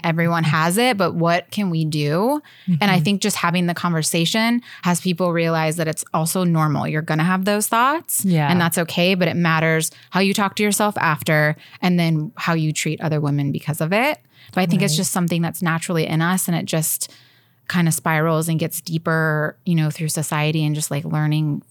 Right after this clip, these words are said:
Speaker 1: with who's around us.
Speaker 2: Yeah. And I'm so glad and appreciative of you saying that it's okay that
Speaker 1: Mm-hmm.
Speaker 2: that drive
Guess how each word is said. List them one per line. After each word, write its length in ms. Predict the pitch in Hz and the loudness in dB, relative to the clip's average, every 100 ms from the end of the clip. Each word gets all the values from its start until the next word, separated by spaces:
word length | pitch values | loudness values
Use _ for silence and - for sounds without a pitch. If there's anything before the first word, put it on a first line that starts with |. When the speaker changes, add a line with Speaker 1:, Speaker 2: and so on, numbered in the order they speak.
| - | -6
Speaker 1:
with 200 | 160 - | -6 -4
who's 240 | - 156 | -2 -2
around 340 | 156 139 160 151 - | 0 -2 -2 -4 -8
us. 240 | - - - - | -8 -10 -10 -2
Speaker 2:
Yeah. 220 | 220 214 | 0 2
And 120 | 208 | 2
I'm 80 | 220 | 2
so 160 | 233 254 | 2 0
glad 360 | 208 196 190 | 2 2 0
and 240 | 190 208 180 | 0 0 0
appreciative 500 | - 190 175 185 170 | 2 0 0 0 0
of 120 | 156 | 0
you 120 | 165 | 0
saying 640 | 156 190 170 170 156 156 165 | 0 0 0 0 0 0 -2
that 360 | 156 156 165 _ _ _ _ _ _ | -2 -2 -6 _ _ _ _ _ _
it's 160 | 240 - | -6 -2
okay 640 | 285 - 269 214 147 160 - | -2 -2 -2 0 -2 -6 -4
that 60 | 196 | -2
Speaker 1:
Mm-hmm. 180 | 190 170 | 0 0
Speaker 2:
that 260 | 180 170 - _ _ _ _ _ _ _ - | 0 -2 -8 _ _ _ _ _ _ _ -16
drive 560 | 147 180 175 170 170 | -4 0 2 2 0